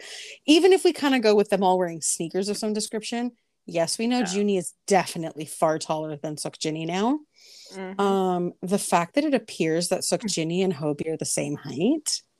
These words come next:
Speaker 1: which was never the case, is like, wah. But I have a funny feeling we're looking at, so we would always kind of put, um, Yoongi and Jimin at, like, the five, five eight, five nine, and I think they're a smidge taller.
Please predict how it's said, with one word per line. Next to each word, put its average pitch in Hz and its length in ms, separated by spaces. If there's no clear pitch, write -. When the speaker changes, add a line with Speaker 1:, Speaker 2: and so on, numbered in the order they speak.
Speaker 1:
which 196 180
was 160 140
never 160 240
the 170 80
case, - 640
is 170 180
like, 139 280
wah. 160 520
But 214 120
I 208 80
have 214 300
a 285 40
funny 285 240
feeling 208 640
we're 208 300
looking 214 720
at, 165 480
so - 160
we 220 140
would 226 160
always 214 340
kind 220 200
of 208 160
put, 180 420
um, 185 360
Yoongi 208 520
and 190 120
Jimin 180 360
at, 170 140
like, 175 140
the 170 80
five, 160 500
five 180 400
eight, 180 200
five 170 280
nine, 165 460
and 185 100
I 175 80
think 175 320
they're 214 120
a 196 40
smidge - 500
taller. 185 480